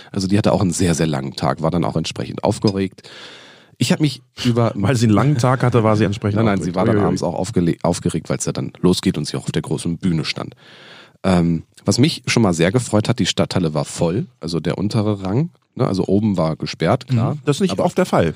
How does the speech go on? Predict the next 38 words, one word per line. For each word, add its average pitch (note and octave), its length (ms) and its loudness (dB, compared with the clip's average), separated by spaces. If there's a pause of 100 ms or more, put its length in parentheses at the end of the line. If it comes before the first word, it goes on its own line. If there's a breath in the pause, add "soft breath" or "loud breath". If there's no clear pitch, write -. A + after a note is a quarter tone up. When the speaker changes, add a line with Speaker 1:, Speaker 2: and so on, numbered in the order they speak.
Speaker 2:
sehr D#3 120 2
gut. - 160 -4
Speaker 1:
aber G#2 140 -4
unten B2 300 -4
war F2+ 100 -4
voll, G#2+ 320 2
also F#2+ 220 -2 (360)
ich - 120 -20
glaub, A2 180 0 (160)
im G2 140 -6
Vorverkauf A#2+ 680 0
gingen A2+ 500 2
dreihundertfünfzig A#2 680 0
Karten A2+ 340 -2
weg A2+ 160 -4
und F#2+ 160 -6
so F#2+ 80 -2
am, G2 60 4
nah F2+ 340 2
am F#2 100 0
Kassen - 200 -4
Speaker 2:
Wahnsinn. B2 200 2
Speaker 1:
gingen E2 120 -2
auch F#2 60 -4
noch G2+ 60 -4
ein F#2+ 60 -6
paar F2 160 -4
weg. F2+ 240 -2 (480 loud breath)
Ähm, F#2 240 2 (1300)
find, C3 280 0 (260)
find A#2+ 160 -4
ich A#2 100 -4
persönlich G#2+ 380 2
super, A#2+ 320 2
dass, G2+ 320 -2
äh, G2 180 -2
die E2+ 100 -6
Stadt, - 460 -6